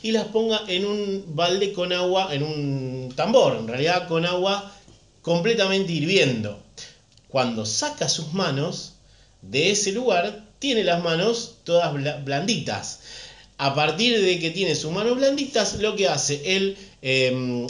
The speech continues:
este muchacho japonés, es quitarle la piel automáticamente para torturarla y queda el hueso limpio.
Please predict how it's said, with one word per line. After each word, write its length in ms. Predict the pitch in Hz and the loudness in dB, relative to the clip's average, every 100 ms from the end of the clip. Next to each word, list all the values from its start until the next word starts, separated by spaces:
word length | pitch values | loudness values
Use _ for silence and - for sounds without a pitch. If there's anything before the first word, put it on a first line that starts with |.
| - | -6
este 260 | 160 156 139 | -4 -2 -2
muchacho 360 | 135 139 147 | -2 -4 -4
japonés, 540 | 165 202 277 285 - - - | -4 0 2 0 -4 -8 0
es 260 | 190 - - - | 0 0 -8 -14
quitarle 480 | - 262 220 175 165 | -4 0 2 2 0
la 180 | 160 160 | 0 0
piel 340 | 208 202 196 - | 2 2 2 0
automáticamente 800 | 190 202 202 190 175 170 175 | 0 2 0 0 0 0 0
para 340 | 156 170 160 139 | 0 2 0 0
torturarla 760 | 180 170 165 180 170 170 175 175 | 0 0 2 2 2 0 -2 -4
y 100 | 139 | -4
queda 540 | 170 170 180 175 - - - | 0 2 2 -2 -10 -16 -2
el 160 | 156 | 0
hueso 640 | 160 170 185 - 180 180 180 | 2 4 4 4 2 0 0
limpio. 520 | 123 92 85 80 80 | -6 -8 -12 -14 -16